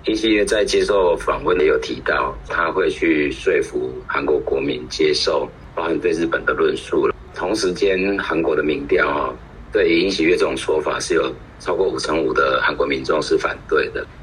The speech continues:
可见一斑，哦，这是尹锡悦个人的意识形态。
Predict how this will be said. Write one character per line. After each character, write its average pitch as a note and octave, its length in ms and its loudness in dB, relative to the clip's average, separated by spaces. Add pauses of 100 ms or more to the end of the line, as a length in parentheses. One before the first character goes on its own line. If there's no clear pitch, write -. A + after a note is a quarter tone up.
(100)
可 - 160 0
见 G#2 180 2
一 G3 80 2
斑， - 360 0
哦， D2 340 2
这 F2 220 2
是 D#2 400 2
尹 E2 180 0
锡 C#2+ 200 -6
悦 D2+ 360 4
个 F#2 160 2
人 E2+ 180 2
的 - 120 -2
意 - 100 0
识 - 180 0
形 - 220 -4 (100)
态。 - 220 -2